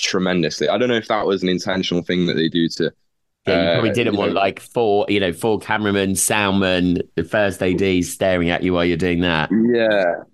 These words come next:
Speaker 1: yeah, which helps so much because in those moments where you do the screen test, it's, it's a make or break, and I can't really describe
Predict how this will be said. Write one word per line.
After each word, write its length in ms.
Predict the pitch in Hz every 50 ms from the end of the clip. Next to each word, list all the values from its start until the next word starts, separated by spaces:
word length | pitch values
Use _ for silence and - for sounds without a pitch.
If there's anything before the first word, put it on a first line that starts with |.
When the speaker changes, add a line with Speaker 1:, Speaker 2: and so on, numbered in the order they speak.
| _ -
Speaker 1:
yeah, 440 | - 113 117 117 120 117 107 95 82
which 360 | - - 107 110 - - -
helps 380 | - - 117 123 113 - - -
so 320 | - - 110 110 110 107
much 400 | 101 107 104 71 - - - -
because 400 | 98 95 - 110 101 98 - _ _ _ _ _ _ _
in 180 | - 120 135 139
those 240 | 139 135 131 123 120
moments 540 | 117 117 123 120 113 110 104 - - - 98
where 100 | 98 98
you 160 | 98 98 92
do 260 | - 101 101 104 101
the 120 | 95 92
screen 400 | - - - 95 101 101 98 95
test, 280 | - - 87 85 - -
it's, 160 | 87 - - -
it's 200 | - 95 87 -
a 60 | 101
make 360 | 98 101 104 107 110 107 -
or 140 | 98 87 80
break, 420 | 71 98 98 95 90 82 - - -
and 400 | - 90 92 90 87 90 87 80 - - _ _ _ _ _ _ _ -
I 140 | 98 101 101
can't 420 | - - 113 117 120 117 107 -
really 800 | 67 98 110 113 110 110 110 107 104 104 104 95 82 - - - _ _ _ _ _ _ -
describe 800 | 101 98 - - - - 104 98 98 95 95 92 87 - -